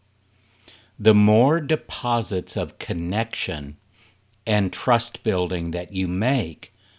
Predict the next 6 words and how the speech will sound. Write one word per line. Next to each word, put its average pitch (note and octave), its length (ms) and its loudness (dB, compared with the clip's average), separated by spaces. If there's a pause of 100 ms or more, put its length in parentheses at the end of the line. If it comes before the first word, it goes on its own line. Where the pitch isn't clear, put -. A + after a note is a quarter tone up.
(500)
the F#2+ 220 2
more A#2 580 4
influence A2 1000 -2 (520)
you G#2 240 0
will F2+ 160 -2
accumulate. F2+ 800 -2